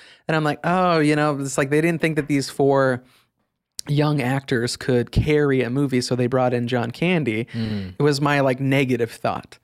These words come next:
Speaker 1: And, but then I realized, I'm like, "No, John Candy wasn't even, they didn't make him the center of the attention. They didn't
Speaker 2: Right.
Speaker 1: make him comedic." I like the fact that he played more of a dramatic role.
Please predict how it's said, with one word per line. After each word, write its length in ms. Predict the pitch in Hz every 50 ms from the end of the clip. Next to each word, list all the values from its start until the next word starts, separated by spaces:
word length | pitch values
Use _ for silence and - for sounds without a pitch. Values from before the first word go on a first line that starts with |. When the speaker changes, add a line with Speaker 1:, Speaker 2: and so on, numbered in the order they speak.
| _ _ _ _ _ _ _ -
Speaker 1:
And, 320 | 170 160 156 143 135 135 - -
but 140 | 135 160 147
then 120 | 185 185
I 60 | 190
realized, 340 | 180 175 196 202 202 175 156 175
I'm 60 | 160
like, 120 | 165 170
"No, 280 | 185 226 381 415 214 139
John 260 | 131 190 196 240 262
Candy 300 | 240 - 262 277 285 294
wasn't 340 | 226 202 220 214 214 220 233
even, 300 | 233 226 240 226 208 - - _ 165
they 140 | 175 202
didn't 340 | 208 220 226 226 233 214 190
make 240 | 180 185 220 240 -
him 400 | - 220 202 190 180 175 160 151 - _ _ _ _ _
the 80 | - -
center 340 | - 196 185 185 180 175 165
of 100 | 156 147
the 120 | 151 147
attention. 540 | 147 - 214 233 220 - - 107 - - - _
They 100 | - 147
didn't 200 | 151 170 180 175 156
Speaker 2:
Right. 40 |
Speaker 1:
make 240 | 156 147 156 170 -
him 220 | - 180 180 190 185
comedic." 580 | - - 190 185 165 139 120 120 139 156 - - - - - - - _
I 100 | - 131
like 300 | 123 123 127 135 139 -
the 80 | - 160
fact 280 | - - 160 170 170 -
that 120 | 170 -
he 140 | - 180 175
played 300 | - - 165 170 165 170
more 200 | 170 156 160 165
of 80 | 165
a 60 | 160 160
dramatic 520 | - 170 160 160 156 160 165 170 165 -
role. 440 | 175 185 170 147 131 131 151 -